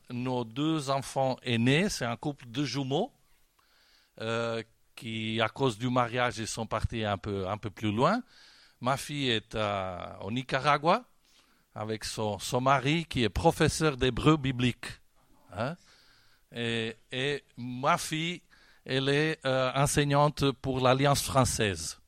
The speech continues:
Donc, elle enseigne, en tant qu'italienne, vit dans un pays espagnol, elle enseigne le, le français. Pff, ouf. Hein ? Vous voyez un peu. Et mon fils, il est marié, il m'a donné aussi trois petits-enfants avec son épouse.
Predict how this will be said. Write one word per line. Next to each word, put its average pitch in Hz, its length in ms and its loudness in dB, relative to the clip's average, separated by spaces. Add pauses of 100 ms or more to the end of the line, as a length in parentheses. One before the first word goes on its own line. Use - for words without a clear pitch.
(140)
Donc, 110 220 -10
elle 104 140 -8
enseigne, 120 420 -2
en 117 100 0
tant 185 160 0
qu'italienne, 160 680 0 (360)
vit 123 200 0
dans 151 260 2
un 160 80 4
pays 165 200 0
espagnol, 160 580 2
elle 151 160 0
enseigne 139 320 0
le, 131 180 -6
le 127 80 -6
français. 101 480 -8 (100)
Pff, - 260 -14 (100)
ouf. - 260 -2 (800)
Hein ? 226 360 0
Vous 139 80 -8
voyez 143 200 -2
un 131 180 -4
peu. 117 260 -2 (640)
Et 127 180 2
mon 147 200 0
fils, - 500 0 (320)
il 113 100 -6
est 117 80 2
marié, 170 640 4 (120)
il 127 120 -10
m'a 117 200 -4
donné 151 280 -6
aussi 127 300 -6
trois 127 260 -4
petits-enfants 156 800 -2
avec 143 220 -2
son 135 220 -6
épouse. 196 540 -4